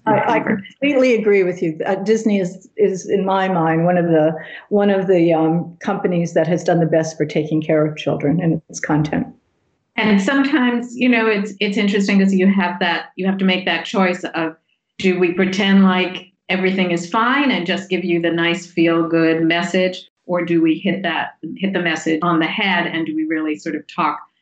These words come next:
Speaker 1: very clearly and, and out front about it? And Disney is, it's typically been, when there have been things like nine eleven or Katrina or other kinds of, you know,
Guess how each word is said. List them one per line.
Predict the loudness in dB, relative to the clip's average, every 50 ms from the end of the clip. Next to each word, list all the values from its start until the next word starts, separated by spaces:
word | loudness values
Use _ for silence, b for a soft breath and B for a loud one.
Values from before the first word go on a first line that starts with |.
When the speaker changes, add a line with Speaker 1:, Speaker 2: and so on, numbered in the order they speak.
| _ -8
Speaker 1:
very | -4 -4 -2 -2 -4
clearly | -4 0 2 2 2 2 2 0 0 0 2 0
and, | 0 0 -2 -4 -6 -8
and | -6 -4 -4
out | -4 -4 -6 -8 -12 -14
front | -8 -6 -4 -2 -2 0 -2
about | -2 -2 -4 -6 -6 -4 -6 -4 -4
it? | -6 -10 -10 -8
And | -8 -6 -2
Disney | 0 0 2 4 2 2 2
is, | -2 -4 -8 -10
it's | -8 -8 -8 -10 -14 -18 -10
typically | -4 -4 -4 -2 -2 -4 -2 0 0 0 0
been, | 0 -2 -4 -4 -2 -2 -2 -4 -4 _ _ _ _ _ _ _ _ _
when | -2 0 0 2 2 2
there | 2 0
have | 0 0 -2
been | 0 0 0 2
things | 2 2 0 2
like | 0 0 -2 -2 -2
nine | 0 0 0 0 0 0
eleven | 0 2 2 2 0 0 0 0 0 2 2 0 -2
or | -2 -2 -4
Katrina | -6 -4 -6 -6 -4 -2 0 2 4 4 4 4 2 2 0 0 0
or | 0 0 0 -2 -4 -10 -8 -4 -2
other | 0 2 2 0
kinds | 0 0 2 2 2 2
of, | 0 0 0
you | -2
know, | 0 0 0 -2 -4